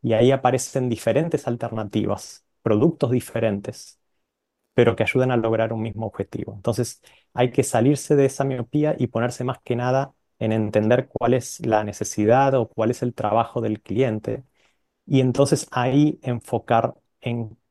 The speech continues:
con quiénes, con qué productos y servicios estamos compitiendo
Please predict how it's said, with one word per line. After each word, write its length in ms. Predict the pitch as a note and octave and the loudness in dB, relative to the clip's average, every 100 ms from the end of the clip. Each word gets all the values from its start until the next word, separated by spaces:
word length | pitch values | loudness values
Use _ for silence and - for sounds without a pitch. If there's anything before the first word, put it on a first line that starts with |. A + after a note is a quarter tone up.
| _ | _
con 200 | - B2 | -2 -2
quiénes, 600 | A2 - C#3 D3+ D#3 - | -2 4 4 4 -2 -8
con 180 | - A#2 | -4 -4
qué 160 | - C#3 | 2 0
productos 560 | C#3 C#3 C#3 C#3 B2+ - | 2 0 0 -2 -8 -8
y 40 | |
servicios 640 | - A#2+ D#3 - - B2+ - | -6 0 0 0 -6 -8 -10
estamos 400 | B2 B2 C3+ - | -8 -6 -6 -4
compitiendo 840 | B2+ A#2+ A#2+ D#3 D3 B2 B2 - | -4 -2 0 2 2 0 -2 -8